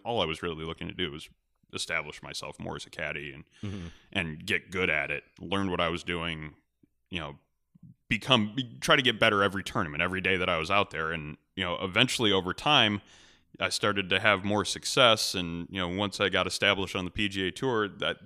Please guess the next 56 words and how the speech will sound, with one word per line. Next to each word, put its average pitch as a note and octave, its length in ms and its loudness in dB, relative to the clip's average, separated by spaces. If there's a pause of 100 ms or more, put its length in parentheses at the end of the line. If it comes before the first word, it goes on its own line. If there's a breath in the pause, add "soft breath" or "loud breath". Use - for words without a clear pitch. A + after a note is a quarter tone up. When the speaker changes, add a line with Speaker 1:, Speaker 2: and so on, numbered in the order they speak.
(140)
Speaker 1:
that G2+ 300 0
I F#2+ 100 -2
stopped - 560 -2
hearing F#2 360 0
my F2 160 -2
parents F2 380 -4
talking E2+ 380 -2
about, D#2 260 -4
Speaker 2:
Right. F2+ 100 -4
Speaker 1:
you F2+ 60 2
know, F2+ 120 2
<laughs> - 500 -4
you B2+ 80 6
know, G#2 60 6
Speaker 2:
Yeah. - 0 -
Speaker 1:
see C#3 220 8
if B2+ 80 6
you A#2 100 6
can A2+ 160 0
parlay A2 380 6
this - 180 6
into E3+ 120 6
Speaker 2:
We, C#3+ 40 6
Speaker 1:
something - 420 8
Speaker 2:
yeah, D3+ 280 10
Speaker 1:
else. B2+ 220 6
Speaker 2:
we F3+ 120 12
like F3 200 12
to D3+ 60 4
talk B2 240 10
about A2+ 200 4
the G2+ 80 2
hustle. F#2+ 420 2
So, G2 180 -2
like, F#2 260 0
that's, A2 280 -2
like, G2 200 -2
the - 80 -6
thing G2 260 0
is, E2 120 -6
like, F2+ 260 -4
you A2 180 4
hustled A#2 360 2
to G2+ 60 -2
do A#2 180 4
it, G#2+ 80 2
and A2 80 -2
then B2 120 8
you're A2+ 120 6
like, G#2+ 160 4
"Yeah, D#3+ 200 8
I'm C3 100 6
on B2+ 120 8
T A#2+ 180 0
V G#2+ 200 2
now. G2+ 280 0